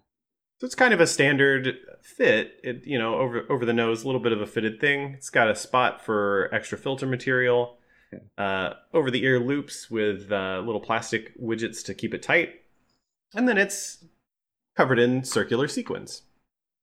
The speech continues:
Speaker 2: Yeah.
Speaker 1: In silver color.
Speaker 2: Can, if, if you go, if you go over it, does it change colors?
Speaker 1: It does not, actually. Most
Speaker 2: Okay,
Speaker 1: likely
Speaker 2: okay.
Speaker 1: the sequins will fall off because they are not really sewn in very well.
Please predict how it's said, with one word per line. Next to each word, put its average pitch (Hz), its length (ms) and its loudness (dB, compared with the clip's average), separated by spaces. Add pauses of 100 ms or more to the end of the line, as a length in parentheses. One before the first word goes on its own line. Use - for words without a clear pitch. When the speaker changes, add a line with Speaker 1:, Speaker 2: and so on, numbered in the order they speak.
(260)
Speaker 2:
Yeah. - 120 -18 (280)
Speaker 1:
In 180 60 -12
silver 135 300 -4
color. 160 260 -2
Speaker 2:
Can, - 100 -10
if, 170 200 2
if 165 180 0
you 202 120 4
go, 233 260 6
if 170 140 0
you 190 100 2
go 208 180 6
over 160 340 6
it, 185 100 2
does 147 160 -4
it 135 80 -12
change 139 260 -2
colors? 127 500 -2 (520)
Speaker 1:
It 147 100 2
does 147 160 4
not, 107 300 2
actually. 104 400 -2
Most 117 280 2
Speaker 2:
Okay, 123 60 2
Speaker 1:
likely 127 540 4
Speaker 2:
okay. 104 80 -2
Speaker 1:
the 98 80 -6
sequins 117 360 -2
will 101 120 -4
fall 104 280 2
off 87 300 -2
because 92 280 -8
they 92 100 -6
are 90 100 -4
not 110 380 -2 (300)
really 127 560 0
sewn 160 400 -2
in 165 160 -2
very 175 200 0
well. 196 440 -6